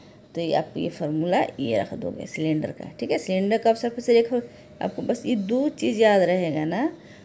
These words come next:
तो इस worksheet का सारा question आप solve कर लोगे। ठीक है, तो इसका formula ये होता है और इसका ये, बस आपको ये दो ही याद रखना है।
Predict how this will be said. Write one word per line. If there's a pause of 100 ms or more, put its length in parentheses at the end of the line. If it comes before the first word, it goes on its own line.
(180)
तो
इस
worksheet
का
सारा
question
आप (540)
solve
कर
लोगे।
ठीक
है, (640)
तो
इसका
formula
ये
होता
है (420)
और
इसका
ये, (160)
बस
आपको
ये
दो
ही
याद
रखना
है।